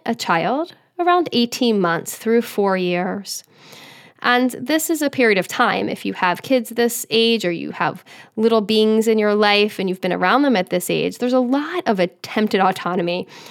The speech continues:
You know, there's the old-fashioned expression like the terrible twos, and then when my kids were babies, it became the the troublesome threes, I think, but it's all about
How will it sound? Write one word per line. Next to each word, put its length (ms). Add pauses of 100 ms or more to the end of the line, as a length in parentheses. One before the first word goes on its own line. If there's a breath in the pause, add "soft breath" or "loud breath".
(100 loud breath)
You 120
know, 120
there's 220
the 200 (360 loud breath)
old-fashioned 640
expression 460
like 140
the 60
terrible 500
twos, 760
and 120
then 240 (100)
when 220
my 220
kids 380
were 340 (140)
babies, 540
it 140
became 400
the 160 (460 loud breath)
the 300
troublesome 540
threes, 340
I 120
think, 380
but 100
it's 140
all 280
about 440